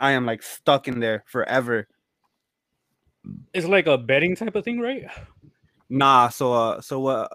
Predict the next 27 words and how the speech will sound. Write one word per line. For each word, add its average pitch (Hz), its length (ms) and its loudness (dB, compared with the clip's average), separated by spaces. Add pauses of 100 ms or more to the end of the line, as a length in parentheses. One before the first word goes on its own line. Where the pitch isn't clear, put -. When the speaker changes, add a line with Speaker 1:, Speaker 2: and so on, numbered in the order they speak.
(120)
Speaker 1:
gacha 147 420 -2
games 147 300 0
are, 127 260 6
um, 107 460 -4 (1900)
um, 135 460 -4 (580)
I 131 100 0
guess 214 320 -4 (760)
Overwatch 139 600 6
is 117 100 -2
a 113 80 0
gacha 110 360 0
game. 127 280 -2 (920)
Apex 139 420 -2
is 117 140 -6
a 110 60 -2
gacha 107 340 -2
game. 120 300 -6 (420)
It's 151 140 4
Speaker 2:
Yeah, 175 80 2
Speaker 1:
just, 175 120 0
Speaker 2:
no. 190 80 6
Speaker 1:
uh, 131 160 8
games 147 440 4
where 143 180 6
you 120 220 2
can, 131 160 -6
um, 104 320 -2